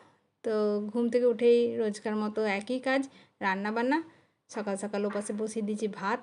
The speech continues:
আর ঝিঙালু পোস্তটা হচ্ছে। আর আজকে একটু ভাজাভুজি রান্না করেছি, যেমন পটল ভাজা, আলু ভাজা, করলা ভাজা। আর বাড়িতে যে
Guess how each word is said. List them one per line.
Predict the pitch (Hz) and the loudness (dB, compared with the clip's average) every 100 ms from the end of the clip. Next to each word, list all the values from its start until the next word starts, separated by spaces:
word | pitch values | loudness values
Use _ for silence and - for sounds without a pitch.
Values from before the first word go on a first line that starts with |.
| 233 | -2
আর | 196 208 - | -2 -6 -6
ঝিঙালু | 202 196 208 | -4 -4 -4
পোস্তটা | 208 208 208 214 214 | -6 -6 -6 -4 -4
হচ্ছে। | 208 208 311 349 - _ _ _ | -6 -4 -6 -8 -14 _ _ _
আর | 214 220 | 0 2
আজকে | 220 - 269 | 2 0 -2
একটু | 277 277 277 233 | 2 2 2 2
ভাজাভুজি | 220 220 226 233 240 | 2 2 2 2 2
রান্না | 233 208 208 214 | 2 2 0 0
করেছি, | 220 214 214 311 - 226 | 2 2 0 -4 -4 -6
যেমন | 196 196 208 | -4 -4 -2
পটল | 190 226 247 | -2 0 0
ভাজা, | 262 269 262 | 2 4 4
আলু | 214 208 214 | 2 0 -2
ভাজা, | 220 220 | 0 -2
করলা | 214 190 190 214 | 0 -2 0 -2
ভাজা। | 233 220 370 - - - - | 0 -2 -2 -8 -20 -20 -6
আর | 196 196 | -4 -2
বাড়িতে | 196 196 226 262 | 0 -2 -2 0
যে | 254 | 2